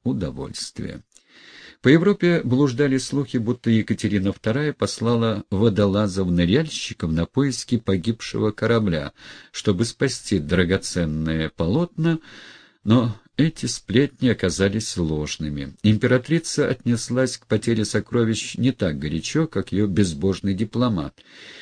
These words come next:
«Я не любительница, я просто жадная», —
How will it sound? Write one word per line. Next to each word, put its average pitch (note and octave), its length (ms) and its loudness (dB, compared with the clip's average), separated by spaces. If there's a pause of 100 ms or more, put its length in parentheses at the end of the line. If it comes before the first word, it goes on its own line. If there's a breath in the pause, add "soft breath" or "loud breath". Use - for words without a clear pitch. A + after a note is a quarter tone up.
(260 loud breath)
«Я D#3+ 180 2
не D#3 140 2
любительница, A#2 920 0
я F2 200 2
просто - 500 -4
жадная», — E2 920 -2